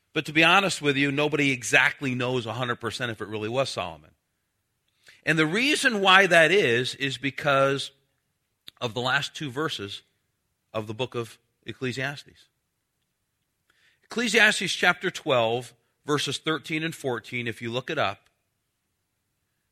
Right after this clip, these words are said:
it says this, "And this is what the teacher found. The end of life is this. Fear God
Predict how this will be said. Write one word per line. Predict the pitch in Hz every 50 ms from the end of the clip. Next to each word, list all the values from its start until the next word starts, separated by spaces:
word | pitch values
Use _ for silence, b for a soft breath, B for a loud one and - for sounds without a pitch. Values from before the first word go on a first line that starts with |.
| _ _ _ _ _ _ -
it | 123 123
says | - - 139 127 127 113 117
this, | 127 120 92 76 - - - - _ _ _ _ _ _ _ _ _ _ _ _ _ _ _ _ _ _ _ _ _ _ _ _ _ _ _ _ _ _ _ _ _ _ _ _ _ _ _ _ -
"And | 127 131 131 135 139
this | 208 226 -
is | 240 214 147
what | 170 190 -
the | - 156
teacher | - - 170 160 - - 151
found. | 127 - - 120 107 92 85 85 82 - _ _ _ _ _ _ _ _ _ _ _ _ _ _ _ _ _ _ _ _ _ _ _ _ _ _ _ _ _ _ _ _ _ _ _ _ -
The | 139 147 156 -
end | 156 175 214 240
of | 262 226 165
life | 165 160 165 175 160 -
is | 147 123 113 120
this. | 120 120 104 101 - - - - - _ _ _ _ _ _ _ _ _ _ _ _ _ _ _ _ _ _ _ _ _ _ _ _ _ _ _ _ _
Fear | _ - - - - 175 180 208 220
God | 180 156 180 147 127 110 98 90 85 87 _